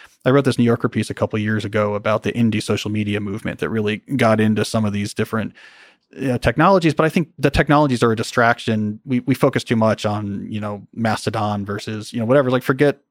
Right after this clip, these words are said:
or Discord. Like, actually, let's forget the protocols right now. It's the idea of, okay, and there's all the, a lot of these long tail social media groups, what people are getting out of it, which I think can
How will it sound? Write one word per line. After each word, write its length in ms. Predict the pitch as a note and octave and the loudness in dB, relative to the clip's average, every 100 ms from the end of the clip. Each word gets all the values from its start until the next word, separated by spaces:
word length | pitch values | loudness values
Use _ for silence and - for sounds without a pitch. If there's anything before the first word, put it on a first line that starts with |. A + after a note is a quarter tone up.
| _ | _
or 60 | B2+ | -6
Discord. 500 | A#2 A2 - A2 G#2 | -4 -4 0 0 0
Like, 120 | A2+ | 0
actually, 240 | D3 - C3+ | 0 2 0
let's 120 | B2+ | 0
forget 220 | C#3+ D#3 | 0 0
the 80 | - | 0
protocols 580 | - C3+ - G#2 F#2+ - | 0 0 2 -4 -6 -10
right 140 | G#2 | -10
now. 180 | C#2+ D#2+ | -10 -10
It's 140 | - | -8
the 100 | - | -4
idea 640 | G#2+ G#2+ A2 A2 - D2 - _ - - _ _ - | -4 -4 -6 -4 -4 -6 -10 _ -20 -20 _ _ 0
of, 400 | A#2+ A2 G#2+ A2+ - | 2 4 2 -2 0
okay, 640 | C3 - A#2 A2 A2+ G#2+ | 0 4 2 2 0 0
and 100 | C#3+ | 2
there's 160 | D#3+ | 4
all 100 | F3+ | 4
the, 160 | A3 E4 | 2 2
a 60 | D#3 | 2
lot 220 | D#3+ C4+ | 4 4
of 60 | F4+ | 2
these 240 | F#3 - | 0 -2
long 360 | - - C#3+ E3 | -10 0 2 4
tail 140 | - | 2
social 280 | C#3 D3 C3+ | 2 2 2
media 220 | B2+ D3+ | 0 0
groups, 280 | C#3 A#2+ A2 | 0 -2 -2
what 120 | D3 | -4
people 260 | - D3 C3 | -2 0 0
are 40 | A#2 | 0
getting 240 | B2 B2 | 0 2
out 160 | A#2+ C3+ | 2 2
of 100 | E3+ | 2
it, 100 | - | 0
which 160 | A#2 | -2
I 60 | A#2 | -2
think 160 | A#2 | -4
can 260 | - A2 G#2 | -2 -4 -4